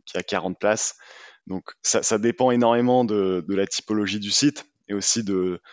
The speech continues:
de la taille du parking actuel. Comme chaque déploiement se fait, euh, euh, en partenariat avec, euh, avec notre, notre partenaire, euh, il faut aussi, euh, prendre en compte ses, euh, son souhait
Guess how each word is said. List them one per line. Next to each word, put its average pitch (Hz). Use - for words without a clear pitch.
de 98
la 98
taille 101
du 90
parking 98
actuel. 107
Comme 120
chaque 107
déploiement 110
se 98
fait, 107
euh, 87
euh, 85
en 95
partenariat 107
avec, 92
euh, 85
avec -
notre, 90
notre 92
partenaire, 104
euh, 85
il 85
faut 101
aussi, 107
euh, 95
prendre 101
en 98
compte -
ses, 95
euh, 78
son 98
souhait 113